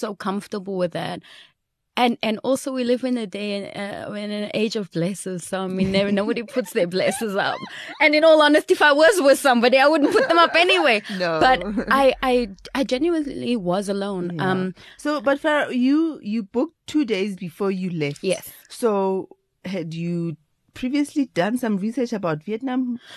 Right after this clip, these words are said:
Speaker 2: What type of
Speaker 1: No, you
Speaker 2: research
Speaker 1: know,
Speaker 2: happens in
Speaker 1: I,
Speaker 2: that space?
Speaker 1: I actually knew somebody who was living there at the time.
Speaker 2: Oh, okay.
Speaker 1: So I, I in, in Ho Chi Minh, which is, which is formerly
Speaker 2: What is it
Speaker 1: Saigon.
Speaker 2: called?
Speaker 1: Ho Chi Minh.
Speaker 2: Ho Chi Minh.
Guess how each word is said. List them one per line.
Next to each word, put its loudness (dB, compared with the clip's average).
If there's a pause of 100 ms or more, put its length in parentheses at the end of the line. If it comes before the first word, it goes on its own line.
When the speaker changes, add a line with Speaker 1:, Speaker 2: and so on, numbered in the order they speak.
Speaker 2:
What -2
type 4
of 10
Speaker 1:
No, 6
you 4
Speaker 2:
research 6
Speaker 1:
know, 6
Speaker 2:
happens -4
in 2
Speaker 1:
I, 4
Speaker 2:
that -2
space? 0 (160)
Speaker 1:
I -2
actually -4
knew 6
somebody -6
who -4
was -4
living -4
there -4
at -8
the -6
time. -4 (180)
Speaker 2:
Oh, -10
okay. -12
Speaker 1:
So -4
I, 0
I -4
in, 0
in -4
Ho -4
Chi -6
Minh, -10
which -8
is, -10 (100)
which -6
is -8
formerly 0
Speaker 2:
What -12
is -12
it -2
Speaker 1:
Saigon. -2
Speaker 2:
called? -6 (300)
Speaker 1:
Ho -6
Chi -2
Minh. -2
Speaker 2:
Ho -8
Chi -8
Minh. -8